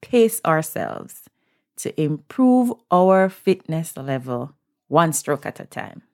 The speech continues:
one step at a time. It's not going to happen overnight, but you need to get started. You truly need to get started. For me, being fit means I'm in a better frame of mind.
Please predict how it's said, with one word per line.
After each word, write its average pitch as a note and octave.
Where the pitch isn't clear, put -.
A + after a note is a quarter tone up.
one G3
step -
at E3
a E3
time. D3+
It's -
not F3
going D#3
to E3
happen D3
overnight, C#3+
but C#3+
you F3+
need A#3+
to C4
get B3+
started. C4
You G3+
truly A3+
need F#3+
to E3
get -
started. -
For A3
me, A#3
being G#3
fit -
means E3+
I'm D#3+
in D#3
a D3
better D#3+
frame E3
of C#3+
mind. A3